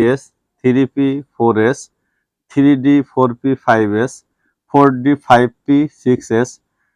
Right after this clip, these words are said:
ফোর এফ ফাইভ ডি সিক্স, সিক্স পি সেভেন এস, তারপরে এভাবে এসে শেষ হবে। তো আমরা কোন মৌল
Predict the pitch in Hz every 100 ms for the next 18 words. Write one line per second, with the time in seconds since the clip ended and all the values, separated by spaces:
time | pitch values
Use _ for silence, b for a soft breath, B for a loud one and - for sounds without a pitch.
0 | _ _ - 143 143 143 143 - _ -
1 | - - - - _ 127 127 123 123 139
2 | - 135 - - - _ _ _ _ _
3 | _ - - 143 - 147 139 127 110 110
4 | 123 - - _ _ _ _ 123 117 127
5 | 127 214 - _ - 120 113 120 127 123
6 | 240 302 _ - - 113 - 87 - _
7 | _ _ _ _ _ _ - 165 160 147
8 | - _ _ _ - 147 175 190 180 165
9 | 175 _ _ _ _ _ _ _ _ _
10 | _ _ _ 180 208 208 202 190 180